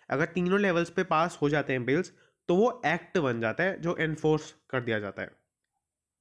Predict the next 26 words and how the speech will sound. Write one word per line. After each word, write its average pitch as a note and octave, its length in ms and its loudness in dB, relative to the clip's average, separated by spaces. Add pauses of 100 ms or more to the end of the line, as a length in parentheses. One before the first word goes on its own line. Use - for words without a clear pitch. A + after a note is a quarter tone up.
(600)
अब D#3 140 0
हुआ D#3+ 180 4
क्या F#3+ 160 0
है G3 80 2
कि F#3+ 100 -6
यहाँ E3 240 2
पर, F3+ 220 0 (460)
अ, C#3+ 280 0
जो E3+ 180 0
एक्सट्रीमिस्ट F#3+ 800 -4
ओपिनियन F3 580 -4
है, C3+ 200 -2
जो C#3 120 -4
एक्सट्रीमिस्ट D#3 560 -4
कंडीशन D3 380 -2
में E3 280 -4
चीज़ें D3+ 280 -2
हो C#3 180 2
सकती C#3+ 300 -6
हैं, D3+ 240 -8 (140)
वो C#3+ 120 0
क्या C3+ 180 -4
है? E3+ 120 -2
पहली, C3+ 580 -6 (600)
लीगल F3+ 360 2
टेंडर, A2 400 -4